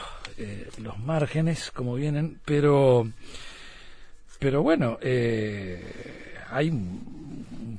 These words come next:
poca distancia entre el Frente Amplio, que estaría encabezando la, las encuestas, y el Partido Nacional, que lo sigue ahí a tres, cuatro, cinco puntos, más o menos, ¿no?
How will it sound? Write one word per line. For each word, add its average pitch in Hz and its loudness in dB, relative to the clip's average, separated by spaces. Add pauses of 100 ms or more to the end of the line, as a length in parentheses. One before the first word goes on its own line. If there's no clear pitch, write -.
(140)
poca 165 0
distancia 110 4
entre 107 -4
el 127 0
Frente 185 2
Amplio, 202 2
que 127 0
estaría 127 0
encabezando 180 2
la, 92 -8 (360)
las 98 -8
encuestas, 170 -2
y 156 -2
el 127 -2
Partido 123 -4
Nacional, 180 0
que 139 -2
lo 120 0
sigue 151 -2
ahí 156 2
a 113 0
tres, 131 -4
cuatro, 131 -4
cinco 127 -6
puntos, 104 -2
más 110 -8
o 95 -6
menos, 120 -4
¿no? 151 -8